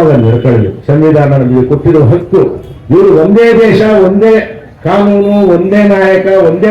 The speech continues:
ಪಕ್ಷ ಅಂತ ತಿಳ್ಕೊಂಡಿರ್ಬೋದು, ನಾವು ಹಂಗ್ ಅನ್ಕೊಂಡಿಲ್ಲ. ನಾವೆಲ್ಲರೂ ಕೂಡ ದೇಹದ ವಿವಿಧ ಅಂಗಗಳ ತರ ಈ ಭಾರತವನ್ನ ಕಟ್ಟಿದ್ದೀವಿ.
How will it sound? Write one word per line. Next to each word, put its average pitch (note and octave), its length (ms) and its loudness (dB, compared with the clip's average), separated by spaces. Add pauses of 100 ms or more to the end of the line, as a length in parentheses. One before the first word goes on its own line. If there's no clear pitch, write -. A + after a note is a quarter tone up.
(120)
ಪಕ್ಷ - 200 -4
ಅಂತ G3 260 -2
ತಿಳ್ಕೊಂಡಿರ್ಬೋದು, D#3+ 640 -2
ನಾವು C#3+ 160 0
ಹಂಗ್ C3 120 0
ಅನ್ಕೊಂಡಿಲ್ಲ. D3 520 0 (760)
ನಾವೆಲ್ಲರೂ E3+ 440 0
ಕೂಡ F3 160 -4
ದೇಹದ E3 380 0
ವಿವಿಧ D#3+ 360 2
ಅಂಗಗಳ F3 480 2
ತರ E3 120 0 (140)
ಈ C3 60 0
ಭಾರತವನ್ನ D3+ 500 0
ಕಟ್ಟಿದ್ದೀವಿ. G3 600 0